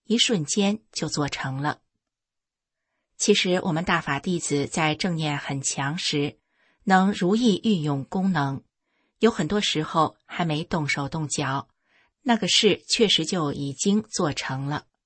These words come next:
这在明慧网上有很多正念显神迹的报道，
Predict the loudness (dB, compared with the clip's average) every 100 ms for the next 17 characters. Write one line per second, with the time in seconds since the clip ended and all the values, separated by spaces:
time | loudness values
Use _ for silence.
0 | _ _ _ _ _ -2 2 2 2 0
1 | -2 0 0 -2 0 0 -2 -2 -2 0
2 | -4 -2 -2 -2 -2 -2 0 -2 -4 -4
3 | -6 -4 -4 -2 -2 -2 -4 -4 -2 -2
4 | -2 -2 -2 -2 -6